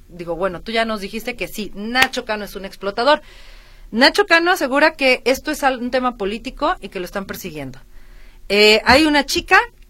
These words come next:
que fue por la que salió todo esto, que es mexicana, y aseguran que esa chica fue expulsada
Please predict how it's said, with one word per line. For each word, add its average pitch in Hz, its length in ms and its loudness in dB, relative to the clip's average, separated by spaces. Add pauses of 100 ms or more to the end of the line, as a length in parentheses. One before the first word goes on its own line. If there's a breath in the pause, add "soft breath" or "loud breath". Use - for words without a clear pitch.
(120)
que 214 160 0
fue 233 280 0
por 247 240 0
la 202 180 -2
que 165 360 -8
salió 185 360 -6
todo 208 240 -6
esto, 202 280 -8
que 214 100 -10
es 180 120 -12
mexicana, 240 560 -6 (360 loud breath)
y 220 100 -4
aseguran 233 400 -2
que 269 80 -4
esa 262 180 -4
chica 277 300 -2
fue 262 260 0
expulsada 240 1400 4